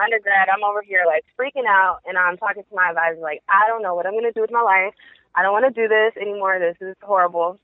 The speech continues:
And he's like, "Well, tell me about it." And so I basically told him the same thing I just told you. And he was like, "Why don't you, um, become a social worker?" And I was like, "I don't wanna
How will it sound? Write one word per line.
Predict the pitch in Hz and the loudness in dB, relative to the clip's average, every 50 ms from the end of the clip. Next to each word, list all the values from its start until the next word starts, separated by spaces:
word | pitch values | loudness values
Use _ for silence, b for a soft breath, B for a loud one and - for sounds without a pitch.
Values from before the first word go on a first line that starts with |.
| _ _ _ _ _ _ _ _ _ _ - 214 | _ _ _ _ _ _ _ _ _ _ -14 -12
And | 214 | -6
he's | 220 226 220 - 214 | -4 -4 -4 -2 0
like, | 196 185 180 185 | 0 0 0 0
"Well, | 196 202 208 208 208 208 B B B B - | 2 4 6 6 6 4 B B B B 0
tell | - 277 302 | 2 2 4
me | 302 240 | 4 2
about | 220 202 180 170 170 | 4 4 4 4 4
it." | 175 | 0
And | 180 - | -2 0
so | 190 190 | 0 0
I | 190 _ - | 0 _ -2
basically | 233 302 330 285 262 | -2 -2 -2 -4 -4
told | - 262 233 233 | 0 2 2 2
him | 220 | 0
the | - 220 | -2 -2
same | 208 202 | -2 -2
thing | - 214 | 0 0
I | 208 196 | -2 -2
just | 202 220 _ | -2 -4 _
told | - 202 202 196 | 0 0 0 0
you. | 180 175 | -2 -8
And | 175 190 - - - - _ - | -8 -8 -10 -14 -20 -20 _ -8
he | 220 262 | -2 -2
was | 247 240 | 0 0
like, | 247 208 | 0 -2
"Why | 202 208 214 226 285 | 0 0 2 2 2
don't | 381 403 381 - | 2 0 -4 -8
you, | 349 330 330 320 330 330 330 311 _ _ _ - | -8 -6 -6 -4 -6 -6 -8 -10 _ _ _ 0
um, | 262 277 277 269 277 | 2 4 4 4 2
become | 269 277 - 285 277 | -2 -6 -8 -6 -6
a | 262 254 | -6 -6
social | 254 262 302 - 277 208 | -6 -12 -12 -8 -2 0
worker?" | 180 170 165 165 160 | 0 0 0 -2 -8
And | 160 113 - 240 | -10 -8 -6 -6
I | 285 339 | -6 -6
was | 349 330 - | -6 -8 -6
like, | 320 285 285 277 - _ B B B B B B B - | 0 2 2 0 0 _ B B B B B B B -2
"I | - - 415 | 2 4 4
don't | 480 508 508 453 - | 6 6 4 4 2
wanna | 370 370 427 466 | 0 0 0 0